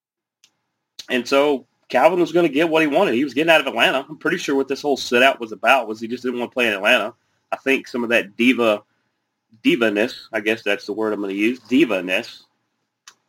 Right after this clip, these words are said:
rubbed off from Julio on his way out the door onto Calvin Ridley. And so Calvin's like, "I don't wanna play for this team. I wanna play somewhere else."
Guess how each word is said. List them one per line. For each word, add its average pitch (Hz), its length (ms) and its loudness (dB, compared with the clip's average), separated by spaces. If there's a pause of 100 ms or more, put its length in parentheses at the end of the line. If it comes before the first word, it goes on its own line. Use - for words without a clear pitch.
(540)
rubbed 127 340 2
off 123 220 6
from 98 120 -10
Julio 123 500 2
on - 80 -2
his 147 220 -2
way 104 220 2
out 98 180 2
the 98 60 -12
door 113 460 -4 (360)
onto 135 200 -2
Calvin 156 380 6
Ridley. 135 320 -4 (720)
And 180 120 -12
so 160 220 -2
Calvin's 139 400 4
like, 131 160 -2
"I 131 100 6
don't 160 80 0
wanna 107 140 -4
play 107 220 0
for 107 120 -14
this 104 180 -8
team. 131 300 -4
I 123 80 0
wanna 139 200 -6
play 120 160 -4
somewhere 151 360 -4
else." - 360 0